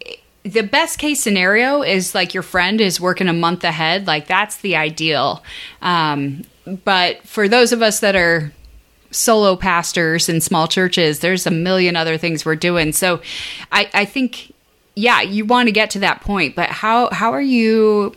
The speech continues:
front loading the research and the time in the Word, and also the importance of allowing the text to change you and to address you first,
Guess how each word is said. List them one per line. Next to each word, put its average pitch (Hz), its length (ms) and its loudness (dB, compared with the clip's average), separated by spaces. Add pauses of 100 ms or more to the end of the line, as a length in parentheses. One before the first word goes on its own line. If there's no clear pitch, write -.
(520)
front - 420 -2
loading 214 420 2
the 180 100 -2
research 208 840 0
and 175 160 0
the 170 60 -4
time 214 380 0
in 190 80 2
the 175 100 0
Word, 160 640 0
and 165 320 -2
also 185 320 0
the 175 120 -2
importance 160 520 -2
of 160 200 -4
allowing 165 500 0
the 165 100 0
text 170 400 -6
to 175 80 -4
change 170 420 0
you 170 240 0
and 208 140 2
to 180 160 -2
address 160 520 -2
you 175 200 -2
first, 202 600 -2